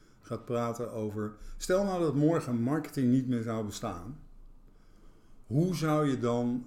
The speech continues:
eh, welke problemen zijn er dan nog steeds op te lossen? Want die lopen niet vanzelf weg. En de vragen, en hoe zou je dat dan organiseren?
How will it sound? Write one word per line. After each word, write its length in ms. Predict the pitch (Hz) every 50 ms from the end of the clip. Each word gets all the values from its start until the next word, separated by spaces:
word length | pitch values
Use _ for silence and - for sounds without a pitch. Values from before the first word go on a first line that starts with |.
| -
eh, 220 | - 110 107 104 107 113 120 113 113 117 117 113 110 110 110 101
welke 240 | 120 151 175 170 151
problemen 640 | - 151 127 120 127 131 135 131 127 131 127 127 123 123
zijn 220 | - 123 123 120 117
er 100 | 117 107
dan 280 | 110 107 104 107 110 113
nog 220 | 107 113 113 -
steeds 280 | - - 120 101 98 -
op 140 | - - -
te 100 | - 135
lossen? 360 | 131 147 156 151 151 175 202 - - - -
Want 120 | 110 101
die 140 | 107 110 107
lopen 260 | 117 117 107 101 104
niet 140 | 104 104 101
vanzelf 340 | 98 95 98 101 113 123 123
weg. 220 | 135 156 147 147 - - - - - - - -
En 140 | - 110 110
de 80 | 110
vragen, 420 | 113 120 117 113 117 117 - - 107
en 160 | 107 120 120
hoe 180 | 113 135 151 147
zou 200 | 156 147 139 135
je 60 | 127
dat 140 | 131 127 120
dan 160 | 117 113 127
organiseren? 640 | 120 113 107 107 110 110 104 107 135 127 104 85 87